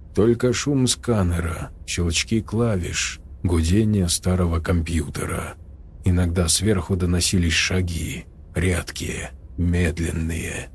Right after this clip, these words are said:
Кто-то ходил по пустым коридорам института.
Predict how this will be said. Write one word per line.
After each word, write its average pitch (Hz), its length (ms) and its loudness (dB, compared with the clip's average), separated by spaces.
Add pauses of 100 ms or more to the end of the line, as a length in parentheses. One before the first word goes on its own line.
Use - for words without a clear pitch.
(380)
Кто-то 117 480 -2
ходил 131 500 0
по 92 180 -2
пустым 95 520 2
коридорам 95 580 2
института. 82 840 -2